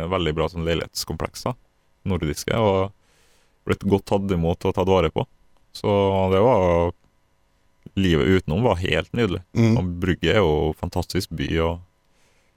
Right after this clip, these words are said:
Speaker 1: så det var egentlig et fint sånn første sted å flytte sånn sett, da. Eh,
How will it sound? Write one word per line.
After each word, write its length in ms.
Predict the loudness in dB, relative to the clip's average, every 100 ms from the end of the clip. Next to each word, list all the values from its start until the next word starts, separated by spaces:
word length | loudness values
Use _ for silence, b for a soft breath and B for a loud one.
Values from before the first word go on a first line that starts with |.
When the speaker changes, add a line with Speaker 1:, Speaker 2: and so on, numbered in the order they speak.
| _
Speaker 1:
så 160 | 0 4
det 60 |
var 160 | 4 4
egentlig 220 | 2 0
et 140 | -2 -4
fint 320 | -2 0 0
sånn 220 | -2 -2 -4 _ _ _ _
første 400 | -6 -6 -2 0 2 2 0
sted 180 | 0
å 80 | 0
flytte 400 | 0 -2 -4 -2 -2
sånn 160 | -2 0
sett, 220 | -2 -4
da. 80 | -18 _ _ -20 -20 _ -8
Eh, 140 | -4